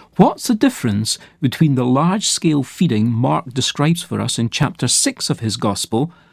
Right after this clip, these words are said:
and the one he later describes in chapter eight? Yes, I know, you'll tell me one featured five thousand men and the other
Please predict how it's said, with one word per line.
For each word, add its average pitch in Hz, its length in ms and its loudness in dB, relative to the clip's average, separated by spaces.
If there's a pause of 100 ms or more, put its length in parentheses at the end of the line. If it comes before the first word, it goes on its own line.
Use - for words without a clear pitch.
(240)
and 135 160 6
the 131 80 4
one 185 240 4
he 156 180 2
later 135 380 0
describes 120 580 -2
in 160 140 2
chapter 175 380 0
eight? 196 380 -2 (720)
Yes, 120 380 2
I 196 120 4
know, 139 260 2 (120)
you'll 180 220 4
tell 123 320 0
me 123 240 2 (140)
one 156 260 4
featured 175 420 0
five 185 360 0
thousand 117 440 0
men 127 380 2 (160)
and 131 160 4
the 139 60 2
other 170 340 2